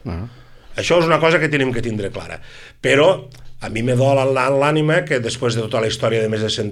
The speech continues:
Speaker 2: anys d'este club, per primera vegada se baixa a aficionats, que és el millor nom que ha tingut la quarta catalana.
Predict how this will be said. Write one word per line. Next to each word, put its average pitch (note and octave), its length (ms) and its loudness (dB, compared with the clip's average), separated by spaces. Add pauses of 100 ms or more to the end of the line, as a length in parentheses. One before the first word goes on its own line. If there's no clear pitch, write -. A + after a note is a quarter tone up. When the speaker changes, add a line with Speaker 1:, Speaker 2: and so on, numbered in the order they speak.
Speaker 2:
anys G#2+ 160 -2
d'este G#2 240 -6
club, C3+ 320 -2 (480)
per B2 240 -2
primera B2+ 400 2
vegada C3 320 2
se C3 80 0
baixa B2 320 0
a C3+ 80 0
aficionats, G#2 640 -6 (160)
que - 80 -6
és D#3 80 -4
el D#3 160 -2
millor C3+ 320 2
nom E3+ 300 2 (760)
que - 80 -4
ha B2+ 80 -2
tingut B2+ 240 0
la D3 140 0
quarta A#2 260 -4
catalana. F2+ 460 -10